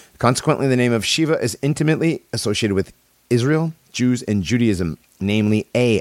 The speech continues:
Arutz Sheva, the name of an, an Israeli media network identified with religious Zionism, B, Sheva, the name for the twenty-two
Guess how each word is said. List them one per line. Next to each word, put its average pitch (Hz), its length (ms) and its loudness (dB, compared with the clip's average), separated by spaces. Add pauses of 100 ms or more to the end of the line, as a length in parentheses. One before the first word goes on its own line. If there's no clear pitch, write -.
(120)
Arutz 95 460 -2
Sheva, 110 520 0
the 87 80 -4
name 107 340 2
of 131 120 0
an, 139 240 0
an 131 240 -2
Israeli 104 640 0
media 101 280 0
network 85 420 -6
identified 92 540 0
with 101 260 -2
religious 87 480 -2 (160)
Zionism, 101 560 0 (360)
B, 123 300 0 (300)
Sheva, 110 640 0 (280)
the 107 80 -2
name 120 440 2
for 113 260 0
the 98 300 0 (520)
twenty-two 131 1400 0